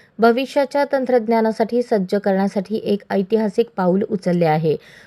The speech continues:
कुलगुरू डॉक्टर प्रकाश महानवर यांच्या मार्गदर्शनाखाली विद्यापीठातील कौशल्य विकास केंद्र आणि कॉम्प्युक्स टेक्नॉलॉजी ॲनालिटिक्स मुंबई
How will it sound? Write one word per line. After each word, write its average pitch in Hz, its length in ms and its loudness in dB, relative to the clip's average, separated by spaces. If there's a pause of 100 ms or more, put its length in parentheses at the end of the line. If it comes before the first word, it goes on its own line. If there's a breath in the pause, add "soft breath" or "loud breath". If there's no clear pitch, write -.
(140)
कुलगुरू 220 400 4
डॉक्टर 214 300 0
प्रकाश 190 440 -4
महानवर 202 520 -2
यांच्या 240 320 2
मार्गदर्शनाखाली 226 920 0 (380 loud breath)
विद्यापीठातील 269 760 -2
कौशल्य 269 460 0
विकास 240 360 0
केंद्र 233 320 2
आणि 226 360 0 (100)
कॉम्प्युक्स 226 640 -2
टेक्नॉलॉजी 220 760 0
ॲनालिटिक्स 208 640 -2
मुंबई 196 440 2